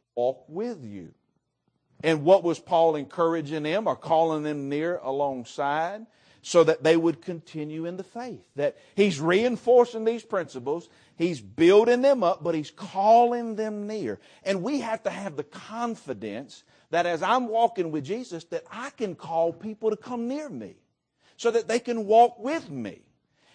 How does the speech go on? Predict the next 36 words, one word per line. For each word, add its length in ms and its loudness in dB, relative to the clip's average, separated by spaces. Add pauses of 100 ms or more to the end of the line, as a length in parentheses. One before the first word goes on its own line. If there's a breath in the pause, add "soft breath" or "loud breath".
And 180 0
I 140 4
can 260 -8
point 560 2
them 320 -2
unto 320 -2
him 380 -4
and 180 -4
his 300 -6
ways, 640 -2 (300 soft breath)
and 200 4
not 280 2
just 280 2
necessarily 880 0
point 420 -2
them 220 0
to 120 -4
go 220 4
do 240 0
something 460 -4
for 340 4
him, 340 -6 (220 soft breath)
but 140 -2
I 80 -2
can 180 -12
say, 220 -6
"Come, 340 -14
let, 160 -12
let, 240 -8
let's 220 -8
walk, 500 -8 (300)
let's 180 -18
walk 240 -2
with 160 -6
him 140 -14
together. 500 -18